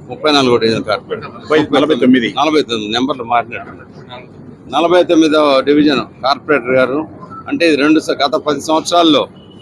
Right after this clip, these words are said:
Speaker 1: రెండు సార్లు ఆయన ఎన్నికయ్యారు. ఎన్నికై ప్రజా ఆదరణ ఉన్న కార్పొరేటర్ గారు. ఆయన కూడా ఇక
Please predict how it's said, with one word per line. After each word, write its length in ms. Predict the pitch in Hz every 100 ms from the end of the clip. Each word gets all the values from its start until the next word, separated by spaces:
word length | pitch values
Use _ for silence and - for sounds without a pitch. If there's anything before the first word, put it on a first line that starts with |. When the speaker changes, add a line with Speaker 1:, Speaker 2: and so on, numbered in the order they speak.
| - - 123
Speaker 1:
రెండు 160 | 143 147
సార్లు 280 | 156 160 156 147
ఆయన 160 | 127 104 - - -
ఎన్నికయ్యారు. 560 | 131 143 147 139 139 147 170 - - - - - - 127
ఎన్నికై 360 | 160 - 160 180 - - - - -
ప్రజా 280 | 156 160 208 196 170 151 110 127
ఆదరణ 320 | 175 196 185 165
ఉన్న 160 | 151 156 135 113 - -
కార్పొరేటర్ 480 | 143 156 151 123 117
గారు. 160 | 101 - - - - - - - -
ఆయన 200 | 135 147 143 143
కూడా 200 | 156 165 123 123 107 - -
ఇక 80 | -